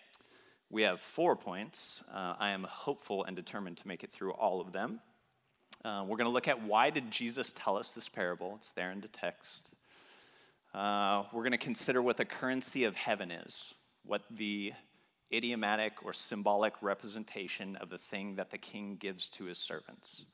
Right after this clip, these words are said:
And we're gonna look at the work of King Jesus. Uh, and we're gonna look at just practically,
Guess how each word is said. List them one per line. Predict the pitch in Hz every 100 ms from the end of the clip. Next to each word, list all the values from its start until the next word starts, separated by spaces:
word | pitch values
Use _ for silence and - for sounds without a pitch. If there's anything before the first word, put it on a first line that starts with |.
| _ _ _ _ _ _ _ _ _
And | 87
we're | 95
gonna | 98
look | 101 101
at | 101 92 - - -
the | -
work | 92 98 147 110 - - - _ _ _
of | 95
King | - 110 95
Jesus. | 90 92 95 - - - _ _ _ _ _ _ _ _ _
Uh, | 95 87 87 -
and | 101
we're | 95
gonna | 104
look | 104 101
at | 107 98 - 101
just | 107 -
practically, | - 113 113 110 - 101 90